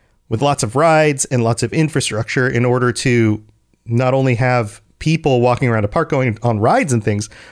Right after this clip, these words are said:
but the food, the security, everything else. You're, you're designing a small community that you're gonna let people in every morning, and then you're gonna let 'em all out b-, by the evening and then clean it all up ne-, for the next day. Like, this takes a lot of work.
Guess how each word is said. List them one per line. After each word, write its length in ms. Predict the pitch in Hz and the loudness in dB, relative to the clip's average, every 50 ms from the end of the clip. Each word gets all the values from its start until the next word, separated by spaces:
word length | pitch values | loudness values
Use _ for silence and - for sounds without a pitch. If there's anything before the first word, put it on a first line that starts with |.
| - _ | -20 _
but 380 | - 135 156 160 156 - - _ _ _ _ _ _ _ _ _ - | -6 -2 -2 -2 -2 -2 -6 _ _ _ _ _ _ _ _ _ -4
the 60 | 123 | -4
food, 680 | 127 - - - 131 127 127 127 127 127 127 123 127 - - - _ _ _ _ _ | -4 -4 -2 0 2 4 4 4 4 4 4 2 0 -2 -8 -12 _ _ _ _ _
the 100 | - 120 | -2 -2
security, 920 | - - - 123 - - 123 120 120 117 117 113 113 113 110 110 107 - - _ _ _ _ - | 0 0 -2 -4 -2 0 2 2 4 4 2 2 2 2 2 0 -2 -4 -8 _ _ _ _ -4
everything 360 | - 220 226 233 202 226 226 | -2 0 2 2 2 2 0
else. 200 | 202 113 - - | 0 -2 -2 -4
You're, 140 | 170 160 160 | -6 -4 -2
you're 140 | - 170 180 | 0 0 0
designing 760 | 165 180 190 175 156 180 180 202 220 226 214 196 180 - - - | 2 2 2 2 2 2 2 2 2 2 2 2 0 0 -2 -2
a 80 | 147 - | -2 0
small 460 | - - - - 160 156 151 160 160 | 0 0 0 0 2 4 4 2 2
community 640 | 160 - 143 131 139 185 220 180 120 107 107 98 101 | 0 0 0 2 2 2 2 2 0 0 0 0 0
that 120 | 110 127 | 0 0
you're 120 | 131 135 127 | 0 0 0
gonna 140 | 143 139 135 | 0 0 0
let 160 | 156 - - | 0 0 -2
people 280 | 202 185 180 202 175 | -2 0 0 0 2
in 240 | 147 135 131 139 147 - - _ _ _ _ - | 2 2 2 0 0 -4 -8 _ _ _ _ -2
every 240 | 135 151 156 185 | -2 0 2 2
morning, 400 | 190 160 151 139 135 135 135 147 | 2 2 2 2 2 2 0 0
and 140 | - 123 117 | 0 0 0
then 100 | 120 113 | 0 2
you're 80 | 110 104 | 2 2
gonna 120 | 98 92 | 0 -2
let 200 | 92 95 104 123 | -2 0 0 0
'em 80 | 165 190 | 2 2
all 160 | 180 185 175 | 2 2 4
out 320 | 160 156 151 - - - _ _ _ _ _ | 4 2 2 0 -2 -10 _ _ _ _ _
b-, 160 | - - - | -12 -12 -6
by 160 | 107 - 123 143 | -2 0 0 2
the 80 | 175 | 2
evening 400 | 147 127 123 117 120 117 117 120 - - - - - _ - | 2 2 2 2 2 2 0 -2 -4 -8 -20 -20 -16 _ -4
and 80 | 113 | -2
then 100 | 113 107 | -2 -2
clean 320 | 104 - - 113 117 143 160 | -2 -2 -2 0 2 2 2
it 120 | 160 156 | 2 2
all 160 | 151 151 151 | 2 2 0
up 120 | 143 - - | 0 0 -2
ne-, 100 | 135 - | -6 -6
for 140 | - - 135 | -4 -4 -2
the 60 | 127 | 0
next 200 | 123 135 156 - | 0 0 0 -2
day. 220 | - - - - - - | -4 -6 -6 -6 -4 -2
Like, 180 | 117 120 113 | -2 -2 0
this 200 | - 156 160 - | 0 -2 -2 -4
takes 260 | - - 220 226 214 | -4 -4 -4 -2 0
a 60 | - 180 | 0 0
lot 140 | 165 143 | 2 2
of 40 | 139 | 2
work. 240 | 175 226 226 - - | 2 0 -2 -4 -10